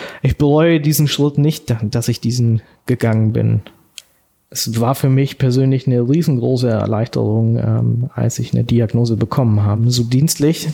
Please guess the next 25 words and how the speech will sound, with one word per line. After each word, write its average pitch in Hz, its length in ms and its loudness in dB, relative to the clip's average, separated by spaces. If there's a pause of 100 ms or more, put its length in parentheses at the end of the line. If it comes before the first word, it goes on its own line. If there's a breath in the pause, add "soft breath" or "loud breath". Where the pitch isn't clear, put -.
dass 131 200 -2
ich 123 180 -4
wusste, 131 260 -2
okay, 135 300 0
es 123 240 -2
ist 127 140 -4
jetzt - 400 -6 (180)
eben 113 260 2
anerkannt. 143 680 0 (880)
Privat 123 760 0 (1080 soft breath)
wussten 143 460 0
wir 143 140 2
zumindest, 139 840 2 (400)
ja, 135 240 2
okay, 131 460 0 (840)
wir 139 200 -2
wissen 135 240 2
jetzt, 127 200 -2
woran 123 260 2
wir 110 100 2
sind, 143 240 0
aber 110 240 0
was - 180 -6
bedeutet 135 600 0
das? - 340 -2